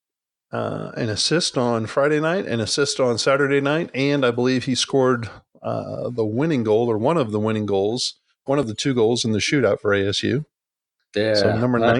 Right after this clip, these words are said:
Speaker 1: nineteen, Clayton Lackey, is your honorable mention for the week. So
Speaker 2: Yes.
Speaker 1: tell, tell me why, tell me why you went Bronson Moore.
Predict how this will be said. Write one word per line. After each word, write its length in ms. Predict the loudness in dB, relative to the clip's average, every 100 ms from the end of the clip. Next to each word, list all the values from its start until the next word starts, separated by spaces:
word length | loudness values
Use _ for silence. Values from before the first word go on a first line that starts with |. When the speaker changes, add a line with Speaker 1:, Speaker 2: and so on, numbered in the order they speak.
| 0 -12 -4
Speaker 1:
nineteen, 240 | -2 0 -4 -2
Clayton 320 | 0 0 -2
Lackey, 480 | 0 -2 -4 -6 -4
is 260 | -2 -2 -2
your 120 | -2 2
honorable 360 | 2 4 4
mention 400 | 4 2 2 0
for 120 | 2
the 80 | 2
week. 320 | 4 0 -2 _ _ _ _
So 160 | 2 4
Speaker 2:
Yes. 100 | 4
Speaker 1:
tell, 180 | 4 2
tell 240 | 2 0
me 100 | 0
why, 460 | 0 0 -2 -4 -10 _ _
tell 120 | -8
me 100 | -4
why 180 | -2 0
you 120 | 0
went 200 | -2 -2
Bronson 460 | 0 0 0 -2 0
Moore. 500 | 2 2 0 -2